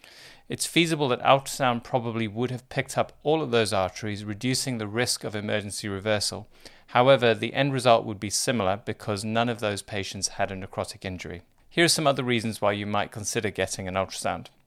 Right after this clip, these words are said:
The more you inject, the more frequently you will be asked to inject in more dangerous places, particularly for niche aesthetic concerns.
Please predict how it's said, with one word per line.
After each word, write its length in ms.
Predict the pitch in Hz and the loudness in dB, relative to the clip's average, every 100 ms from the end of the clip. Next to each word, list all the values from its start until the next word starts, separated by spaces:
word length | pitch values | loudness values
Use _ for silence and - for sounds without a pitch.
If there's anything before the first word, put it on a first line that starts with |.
| _ - - | _ -20 -12
The 140 | 117 120 | 0 2
more 260 | 131 165 | 4 4
you 140 | 170 151 | 4 2
inject, 400 | 139 113 101 - | 4 4 4 2
the 80 | 113 | 0
more 220 | 127 143 | 2 0
frequently 580 | - 147 127 120 110 104 | 0 -2 -2 -6 -4 -4
you 100 | 104 | -4
will 80 | |
be 160 | 101 107 | -4 -2
asked 340 | 107 113 - - | 2 2 2 -2
to 80 | |
inject 400 | 120 107 95 - - | -4 0 -4 -4 -10
in 120 | 104 | -6
more 220 | 104 101 | -4 -4
dangerous 460 | 92 95 95 95 - | 0 0 0 -6 -2
places, 580 | 131 120 - 87 92 - | 2 2 2 -4 -6 -8
particularly 340 | - 123 120 113 | -8 -6 -4 -6
for 140 | 117 | -4
niche 460 | 107 113 120 - - - | -2 0 0 -2 -8 -6
aesthetic 480 | - 110 - 104 | 2 2 2 -6
concerns. 600 | - 95 - 98 78 78 | -8 -6 0 0 -2 -10